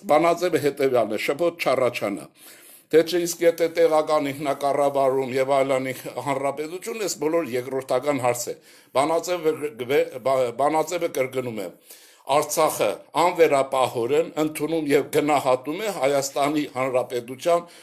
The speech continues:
բացարձակ գերակայությունը բոլոր ոլորտներում։ Այսպես, այս բանաձևը տարածվում է միանշանակ Արցախի Հանրապետության վրա, այս բանաձևը վաղը տարածվելու է Նախիջևան,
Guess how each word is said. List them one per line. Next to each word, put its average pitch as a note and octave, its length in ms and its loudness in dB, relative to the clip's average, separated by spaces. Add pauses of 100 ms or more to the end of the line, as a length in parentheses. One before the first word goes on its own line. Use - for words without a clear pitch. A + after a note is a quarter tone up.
բացարձակ D3+ 720 2
գերակայությունը C#3+ 920 2
բոլոր F#3 380 4
ոլորտներում։ C3+ 720 0 (480)
Այսպես, D#3 540 2 (580)
այս D#3 220 4 (380)
բանաձևը D3+ 640 2
տարածվում C#3 720 0
է G#2 100 -2 (280)
միանշանակ C3+ 960 0
Արցախի C#3 500 0
Հանրապետության D#3 800 -2
վրա, F#3+ 220 0 (380)
այս D3 240 0
բանաձևը C#3+ 560 2
վաղը C#3+ 300 2
տարածվելու C3 640 2
է G#2+ 80 -6
Նախիջևան, C#3+ 800 0